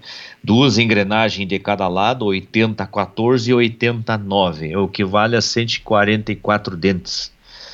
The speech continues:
né? Não, se fosse uma engrenagem só. Ela fica pesada pra arrancar, mas depois dos cento e quinze por hora ela já começa a facilitar mais,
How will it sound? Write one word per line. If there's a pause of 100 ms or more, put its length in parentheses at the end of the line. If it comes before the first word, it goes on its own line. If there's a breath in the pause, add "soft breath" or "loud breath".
(340 loud breath)
né? (280)
Não,
se
fosse
uma
engrenagem
só. (640 loud breath)
Ela
fica
pesada
pra
arrancar,
mas
depois
dos
cento
e
quinze
por
hora
ela
já
começa
a
facilitar
mais,